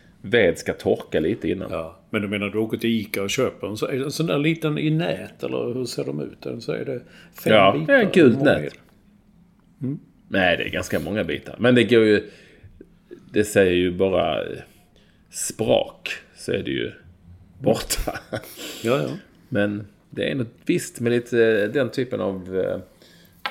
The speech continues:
Speaker 1: den typen av lägereldsvärme
Speaker 2: Mm.
Speaker 1: som, eh, som är skön att ha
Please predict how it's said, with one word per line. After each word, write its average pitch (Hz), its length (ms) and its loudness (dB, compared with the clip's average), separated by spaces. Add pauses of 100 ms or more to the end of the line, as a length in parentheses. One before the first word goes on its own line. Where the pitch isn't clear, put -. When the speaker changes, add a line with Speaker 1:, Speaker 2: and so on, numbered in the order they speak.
(280)
Speaker 1:
den 110 180 0 (420)
typen 107 220 -6
av 95 120 -2
lägereldsvärme 90 1500 0 (760)
Speaker 2:
Mm. - 140 -14
Speaker 1:
som, 78 440 -6
eh, 60 380 -8
som - 180 -12
är - 60 -10
skön - 260 -6
att - 60 -12
ha 85 160 -12